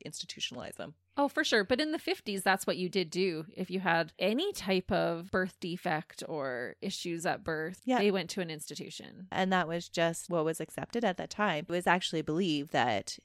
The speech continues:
Speaker 1: the institution would be able to provide a greater care for these specialized individuals.
Speaker 2: Right. Wasn't there even a scandal about that in the royal family?
Speaker 1: Yeah.
Speaker 2: Yeah. Two of the Queen's cousins,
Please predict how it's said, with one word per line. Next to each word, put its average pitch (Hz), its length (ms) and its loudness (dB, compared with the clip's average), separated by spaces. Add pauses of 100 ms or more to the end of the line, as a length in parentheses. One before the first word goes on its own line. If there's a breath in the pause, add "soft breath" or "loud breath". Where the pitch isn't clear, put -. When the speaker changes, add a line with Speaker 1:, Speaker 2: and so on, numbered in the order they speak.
Speaker 1:
the 175 140 2
institution 165 460 -4
would 151 120 -8
be 151 100 0
able 135 140 0
to - 80 -8
provide 147 580 2
a 170 60 0
greater 147 380 -2
care - 440 -6
for 175 100 2
these 151 220 0
specialized 113 640 -4
individuals. - 800 -12 (160)
Speaker 2:
Right. 208 400 -4
Wasn't 262 260 2
there 370 120 2
even 392 160 -2
a 359 80 -2
scandal 240 400 0
about 240 220 -2
that 226 160 0
in 220 80 -4
the 196 100 0
royal 202 220 0
family? 220 580 -6
Speaker 1:
Yeah. 208 140 6 (100)
Speaker 2:
Yeah. 175 240 -6
Two 277 180 0
of 247 80 -4
the 247 80 -4
Queen's 226 320 -4
cousins, 175 720 -8